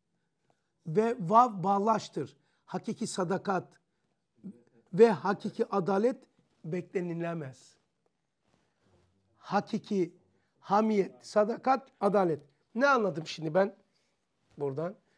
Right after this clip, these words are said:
Vicdan ya konu. Çünkü hiçbir şey atlamadan okuyorum külliyatı. Alem.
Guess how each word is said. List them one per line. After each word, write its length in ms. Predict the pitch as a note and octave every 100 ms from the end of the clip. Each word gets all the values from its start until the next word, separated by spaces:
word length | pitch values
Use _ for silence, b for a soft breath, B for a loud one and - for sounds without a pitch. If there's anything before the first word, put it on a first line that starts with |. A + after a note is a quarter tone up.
| _ E3
Vicdan 240 | D#3 G#3+
ya 180 | A3+ F3+
konu. 260 | D#3 B2+ - _ _ _ _ b b
Çünkü 260 | G3+ - F#3+
hiçbir 240 | - F#3
şey 220 | C3+ F3+
atlamadan 640 | F3 - F#3+ F3 D3 C3+ C#3
okuyorum 420 | - - C3+ B2
külliyatı. 560 | B2+ E3+ F3 B2 _ _ _ _ _ _ _ _ _ _ _ _ _ _ _ _ _ _ _ _ _ _ _ -
Alem. 380 | E3+ D3+ C3+